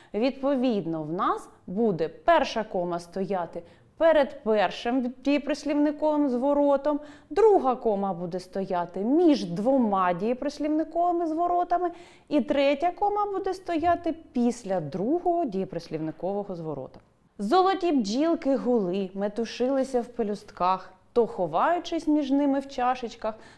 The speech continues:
то з'являючись звідти ще золотішими. Маємо дві відокремлені обставини, виражені двома дієприслівниковими зворотами,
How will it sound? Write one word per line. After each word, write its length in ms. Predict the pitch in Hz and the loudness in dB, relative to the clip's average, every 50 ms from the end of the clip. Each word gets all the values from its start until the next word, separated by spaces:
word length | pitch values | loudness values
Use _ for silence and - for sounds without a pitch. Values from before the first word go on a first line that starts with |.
| _ _ | _ _
то 160 | - 427 453 | -2 0 0
з'являючись 800 | 392 262 247 262 247 220 226 240 240 233 220 202 - - 202 185 | 2 2 2 2 2 2 2 2 2 2 2 0 -2 -6 -6 -6
звідти 600 | 165 165 165 175 202 294 403 - - - - 311 | -6 -6 -6 -4 -4 -4 -4 -6 -6 -6 -4 -4
ще 280 | 311 - - - 208 208 | -4 -6 -8 -6 -6 -4
золотішими. 840 | 185 202 202 190 190 190 - - 160 151 143 - - 147 - - - - _ _ - - - - - - _ - | -4 -4 -4 -4 -6 -10 -12 -12 -12 -12 -12 -12 -14 -14 -14 -16 -16 -20 _ _ -20 -20 -20 -20 -20 -20 _ -10
Маємо 380 | 403 440 466 453 440 392 359 349 | -6 -6 -4 0 2 2 4 4
дві 480 | 254 226 247 254 262 294 302 294 294 - - | 4 2 2 2 2 2 0 -2 -4 -4 -2
відокремлені 800 | 190 196 185 214 214 220 226 233 240 226 220 208 208 202 196 | -2 0 0 -2 -2 0 0 0 2 0 0 -2 -2 -4 -4
обставини, 800 | 185 175 - - - - - 202 214 220 240 285 349 392 403 392 | -6 -8 -10 -14 -10 -4 2 4 4 4 4 2 0 -2 -2 -2
виражені 720 | 285 190 220 254 262 233 233 220 185 180 208 208 196 190 | -2 0 2 2 2 2 0 -2 -4 -6 -6 -4 -4 -6
двома 480 | 165 156 160 165 185 196 226 294 440 466 | -6 -8 -6 -6 -4 -4 -4 -4 -4 -2
дієприслівниковими 1080 | 359 240 254 254 208 208 214 208 - - 202 202 196 196 196 - 254 240 233 226 208 196 | -2 0 0 0 -2 -4 -6 -6 -6 -4 -2 -2 -2 -2 0 0 0 0 0 -2 -2 -4
зворотами, 760 | 170 170 175 180 175 170 151 151 156 - 247 254 302 381 | -4 -4 -4 -4 -4 -4 -4 -6 -4 -4 -2 -2 -2 -2